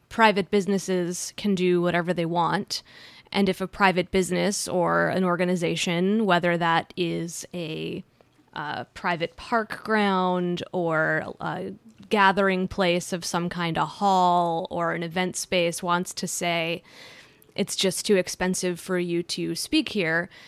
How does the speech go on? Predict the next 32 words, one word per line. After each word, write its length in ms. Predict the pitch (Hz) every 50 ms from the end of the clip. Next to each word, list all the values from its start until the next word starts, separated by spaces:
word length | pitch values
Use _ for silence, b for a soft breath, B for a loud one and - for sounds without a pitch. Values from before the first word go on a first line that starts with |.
| B B
it 80 | 247 247
doesn't 280 | 285 269 226 233 196
matter 360 | 190 208 196 202 208 196 190
if 180 | 190 185 - -
it's, 420 | 180 175 - - - - - - -
you 160 | - 202 196
know, 180 | 185 175 170 175
a 440 | 165 165 165 160 160 156 165 190 185 - _ _ _ b b b b b b b b b _ _ _ _ - _
Planned 360 | - - 214 190 185 190 185 -
Parenthood 760 | - 202 214 208 202 190 180 202 202 196 190 190 196 196 190
or 480 | 185 175 170 175 175 170 160 160 107 -
Love 340 | - 202 202 208 202 190 175
is 220 | 190 185 165 -
Love 300 | 190 185 185 185 180 170
rally 600 | 190 196 185 180 180 180 180 180 185 190 190 190
or 400 | - - - 175 170 175 180 180
a 280 | 180 180 175 175 165 -
Trump 400 | - - - 214 202 208 196 -
rally 480 | 185 190 190 185 190 196 202 202 202 202
or 140 | 202 208 208
a 60 | 208
Nazi 420 | 214 220 254 285 - - 185 165
rally. 320 | 165 170 165 160 160 165 170
They 140 | 156 170 175
can 180 | - 202 202
say, 640 | 185 - - 180 190 202 170 165 170 170 175 190 b b b b b b b b b b b b - - - _ _ -
"We 180 | 175 165 190 185
don't 160 | 185 180 -
want 220 | 180 180 175 170
that 180 | - 165 165 -
speech 380 | - - - 208 202 190 - -
here 540 | - - 175 160 156 156 160 170 170 170